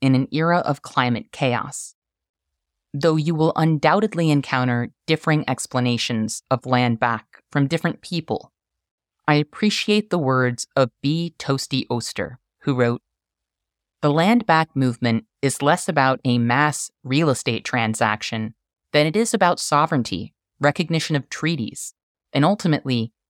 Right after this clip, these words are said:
the abolition of the United States concept of real estate altogether." From many traditional indigenous points of view,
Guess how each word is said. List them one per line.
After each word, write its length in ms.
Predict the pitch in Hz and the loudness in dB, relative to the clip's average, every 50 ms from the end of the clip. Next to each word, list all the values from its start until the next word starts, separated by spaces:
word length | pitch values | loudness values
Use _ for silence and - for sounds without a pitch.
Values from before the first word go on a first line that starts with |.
| _ _ - | _ _ -4
the 140 | 123 - - | -4 -2 0
abolition 600 | - 165 180 196 - 190 160 156 151 - - 151 143 | 2 2 2 2 4 4 4 2 2 2 0 0 0
of 120 | 131 123 | 0 0
the 80 | - 135 | 0 0
United 420 | 131 131 131 127 127 127 127 - | 2 2 2 2 2 0 -2 -4
States 360 | - - - 123 120 113 - | -4 -2 -2 -2 -2 -2 -6
concept 720 | - - - 165 180 190 175 - - 117 110 107 - _ - - | -8 -2 2 2 4 4 2 2 2 2 2 2 0 _ -8 -6
of 180 | - 127 120 - | -4 -4 -4 -2
real 280 | 139 151 175 175 143 | -2 -2 0 -2 -2
estate 400 | 127 - - - 120 110 107 110 - _ _ _ - | -4 -4 -4 -2 -2 -2 -2 -4 -8 _ _ _ 0
altogether." 640 | 139 131 120 - - 117 - 127 113 - - - - _ _ _ _ _ _ _ _ _ _ _ _ _ _ _ _ _ _ _ _ - | 2 2 2 0 -4 -2 0 0 0 0 -2 -6 -10 _ _ _ _ _ _ _ _ _ _ _ _ _ _ _ _ _ _ _ _ 2
From 220 | 170 151 151 151 | 4 4 6 6
many 240 | 160 175 202 220 226 | 4 4 4 4 2
traditional 560 | 220 - 175 156 156 143 - - 156 143 147 | 2 2 2 2 2 2 0 0 0 0 2
indigenous 520 | - 135 135 123 139 131 147 139 139 - | 2 0 0 0 0 0 0 0 0 -2
points 380 | - - - 139 131 120 - - | -4 -4 -2 0 0 0 -2 -6
of 100 | 131 120 | -8 -8
view, 420 | - 143 156 143 120 110 113 - | -4 0 0 2 2 0 -2 -8